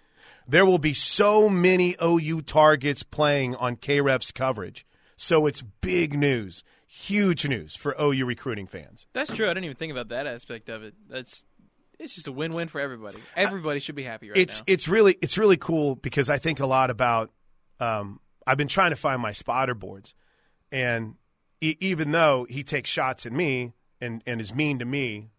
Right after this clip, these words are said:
Speaker 1: meanie, T J Eckert. I remember whenever I'm calling football games and there's dudes that, you know, T J Eckert's out there playing, and he's now a,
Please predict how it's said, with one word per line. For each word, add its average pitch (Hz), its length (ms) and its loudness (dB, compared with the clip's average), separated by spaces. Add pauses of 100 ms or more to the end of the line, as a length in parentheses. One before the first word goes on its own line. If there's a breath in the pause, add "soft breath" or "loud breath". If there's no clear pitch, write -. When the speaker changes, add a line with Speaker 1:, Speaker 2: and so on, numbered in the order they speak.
Speaker 1:
meanie, 120 540 -2
T 131 160 -6
J 110 200 -4
Eckert. 117 300 -6 (300 loud breath)
I 160 120 10
remember 185 540 6
whenever 143 720 2
I'm 151 160 2
calling 170 260 0
football 156 420 0
games 135 500 -4
and 131 260 -6
there's 151 260 0
dudes 151 380 -2
that, 131 240 2 (320 soft breath)
you 156 80 0
know, 165 40 2
T 190 220 -4
J 165 160 -2
Eckert's 165 340 -2
out 120 180 -2
there 113 120 -4
playing, 110 460 -4
and 113 100 -6
he's 135 200 -8
now 160 260 2
a, 135 100 -2